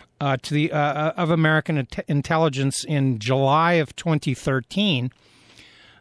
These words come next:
The Republican defenders of Donald Trump are just simply incorrect that, uh, that this s-, dossier, the Christopher Steele dossier, was the whole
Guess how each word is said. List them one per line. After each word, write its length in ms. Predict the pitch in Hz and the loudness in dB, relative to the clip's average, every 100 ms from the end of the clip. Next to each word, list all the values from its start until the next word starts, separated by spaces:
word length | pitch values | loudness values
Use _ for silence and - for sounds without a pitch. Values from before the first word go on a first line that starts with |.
| - | -2
The 260 | 147 165 | 2 2
Republican 680 | 156 156 - 185 185 175 180 | 2 0 2 0 2 0 2
defenders 500 | 147 - 170 180 156 | 0 0 0 2 0
of 120 | 143 | -2
Donald 340 | 123 147 156 123 | 0 0 2 0
Trump 340 | - 185 220 | 0 0 0
are 80 | 151 | -4
just 280 | 131 135 - | -2 -2 0
simply 480 | 170 156 147 135 151 | 0 0 0 0 0
incorrect 720 | 160 156 - 127 135 190 - - | 2 2 0 0 2 0 -2 -6
that, 320 | 135 127 - | -4 -4 -2
uh, 260 | 127 123 117 _ _ _ _ _ _ _ _ _ _ _ _ _ _ _ - | -2 0 -2 _ _ _ _ _ _ _ _ _ _ _ _ _ _ _ -10
that 200 | - 147 | -4 -2
this 340 | 143 156 - - _ _ _ _ _ - | 0 0 -2 -6 _ _ _ _ _ -12
s-, 140 | - | -8
dossier, 800 | - 127 160 190 - 147 160 131 | -2 2 4 2 0 0 2 0
the 120 | 117 | -2
Christopher 520 | - 160 - - 151 | -2 -2 -2 -6 -4
Steele 340 | 135 - 160 151 | -4 0 0 2
dossier, 520 | 135 131 - 131 127 | 2 2 0 0 0
was 180 | 120 107 | -2 -2
the 120 | 123 | -4
whole 280 | 120 143 | 0 -2